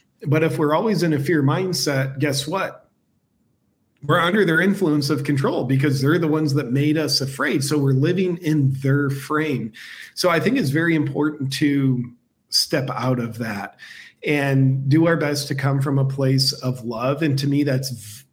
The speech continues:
way easier when we know what we stand for, rather than just crusading against what we don't stand for.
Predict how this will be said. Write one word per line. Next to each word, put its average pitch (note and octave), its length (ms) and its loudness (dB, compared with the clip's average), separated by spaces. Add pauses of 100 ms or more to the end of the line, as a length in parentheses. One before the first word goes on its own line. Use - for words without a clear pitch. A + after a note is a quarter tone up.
way C3 360 2
easier D3+ 800 2
when D3+ 260 2
we D#3 100 2
know D3+ 180 2
what F3 200 0
we D3 120 2
stand C3+ 480 -2
for, G2+ 340 -14 (760)
rather E3+ 320 2
than D#3+ 180 0
just D#3 240 -2
crusading E3 840 0
against C3+ 480 -2
what C#3 160 -2
we C#3+ 100 0
don't C3+ 300 0
stand A2 400 -8
for. A#2+ 360 -6